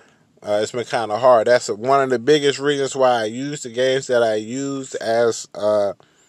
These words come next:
more so test games to see what could be accomplished. I got one game against, uh, top coach in this league. Uh, shout out to Bill with the Explorers game. And, uh, then another game against, uh,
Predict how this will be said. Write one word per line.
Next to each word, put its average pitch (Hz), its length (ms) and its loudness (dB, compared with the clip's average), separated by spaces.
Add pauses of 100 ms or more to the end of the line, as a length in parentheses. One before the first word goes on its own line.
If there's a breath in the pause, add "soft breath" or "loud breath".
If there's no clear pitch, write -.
(1200 soft breath)
more 123 280 0
so 117 260 0
test 127 460 -2
games 123 400 -2
to 107 80 -12
see 131 260 -8
what 117 280 0
could 123 280 -4
be 120 160 -2
accomplished. 123 560 -4
I 104 140 -2
got 101 340 -2
one 107 380 -10
game 117 340 -6
against, 110 460 -8 (120)
uh, 95 340 -4 (440 soft breath)
top 123 300 0
coach 127 320 -2
in 117 80 -4
this 104 200 -6
league. 123 540 -4
Uh, 101 240 0
shout 110 220 -2
out 110 200 2
to 95 60 -10
Bill 110 380 2
with 104 140 -4
the 95 100 -8
Explorers 113 500 -2
game. 117 320 -6 (420 soft breath)
And, 98 160 -14
uh, 101 380 -2
then 107 180 -4
another 127 460 0
game 127 400 0
against, 110 460 -6
uh, 107 500 0